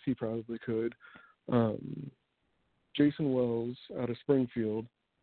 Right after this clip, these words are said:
He, he and I had quite a feud in, in, in the,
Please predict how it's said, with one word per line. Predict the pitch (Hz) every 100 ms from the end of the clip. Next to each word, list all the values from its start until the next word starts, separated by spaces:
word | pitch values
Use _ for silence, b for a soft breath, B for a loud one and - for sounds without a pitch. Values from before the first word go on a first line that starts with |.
| _ _ _ _ _
He, | _ 147 143
he | 143 147
and | 135
I | 135
had | 135 123 123 123 131 _ _ _ _ _ _ _ _ _
quite | - 151 143
a | 131
feud | 135 123 113 117
in, | 113 131
in, | - 123 127
in | 120
the, | 120